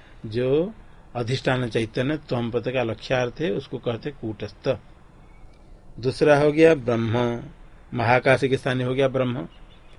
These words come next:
जैसे महाकाश सबके अंदर बाहर एक ही अद्वितीय है, ऐसे ब्रह्म एक है, सबके अंदर बाहर सबका अधिष्ठान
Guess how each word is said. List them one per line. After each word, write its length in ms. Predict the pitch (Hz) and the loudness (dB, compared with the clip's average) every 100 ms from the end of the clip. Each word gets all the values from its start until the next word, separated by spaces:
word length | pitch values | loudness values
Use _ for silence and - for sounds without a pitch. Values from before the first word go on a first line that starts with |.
| - - - 117 | -20 -20 -18 -12
जैसे 180 | 101 120 | -6 -4
महाकाश 520 | 117 131 135 135 127 | 0 0 0 0 -2
सबके 380 | - 131 131 135 | -4 -4 -2 -4
अंदर 300 | 131 135 135 | -2 0 0
बाहर 260 | 131 139 | 0 0
एक 280 | 135 131 131 | 0 0 0
ही 380 | 131 127 135 151 | -2 -2 -2 -2
अद्वितीय 440 | 127 127 135 135 | -2 -4 -6 -4
है, 380 | 123 123 175 143 - - - 123 | -2 -2 -4 -6 -12 -20 -18 -8
ऐसे 160 | 135 | -6
ब्रह्म 360 | 113 123 120 139 | -4 -4 -4 -4
एक 360 | 143 131 131 131 | -2 -2 0 -2
है, 300 | 131 175 226 - - - - | -2 -2 -6 -12 -20 -20 -8
सबके 360 | 120 120 117 156 | -4 -4 -4 -2
अंदर 320 | 131 127 135 | -2 -2 -2
बाहर 300 | 135 127 113 | 0 0 -2
सबका 400 | - 135 131 131 | -2 -2 -2 -4
अधिष्ठान 580 | 117 117 - 113 131 | -4 -6 -6 -6 -6